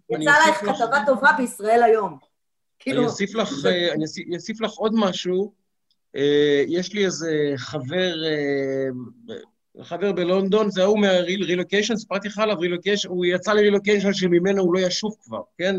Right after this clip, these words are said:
Speaker 1: מש-, לפני שתים עשרה שנה, מאלה, שהוא גם,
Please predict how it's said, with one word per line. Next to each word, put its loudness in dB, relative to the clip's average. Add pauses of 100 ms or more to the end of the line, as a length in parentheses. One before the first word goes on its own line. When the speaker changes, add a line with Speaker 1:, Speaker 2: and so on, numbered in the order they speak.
Speaker 1:
מש-, -8 (100)
לפני -6
שתים -4
עשרה -6
שנה, -6
מאלה, -4 (1300)
שהוא -2
גם, 4